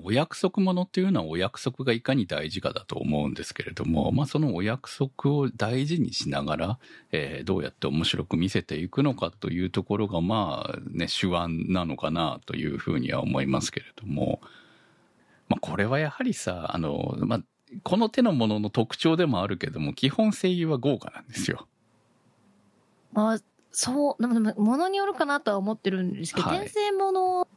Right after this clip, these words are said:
Speaker 2: て結構、いろいろあるじゃないですか。
Speaker 1: はい、まあ、もちろんね。
Speaker 2: 例えば、
Speaker 1: はい。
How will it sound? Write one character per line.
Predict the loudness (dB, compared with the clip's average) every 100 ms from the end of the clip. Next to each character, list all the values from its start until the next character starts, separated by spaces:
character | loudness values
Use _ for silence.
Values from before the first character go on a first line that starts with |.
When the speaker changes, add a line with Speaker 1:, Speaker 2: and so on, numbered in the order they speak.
| _
Speaker 2:
て | -2 0
結 | -2 -6 -4
構、 | -2 0 -4 -8 _ _ _ _ _ _ _ _ _ -2
い | 0
ろ | 2 -2 -2
い | 0
ろ | 2 2 0
あ |
る | -4
じ | -6
ゃ |
な | -2
い |
で |
す | 2
か。 |
Speaker 1:
は | 2
い、 |
ま | 2
あ、 |
も | 0
ち | 0 0
ろ | 0
ん |
ね。 | 0
Speaker 2:
例 | 0
え |
ば、 | -2 -6
Speaker 1:
は | -6 -2
い。 | -2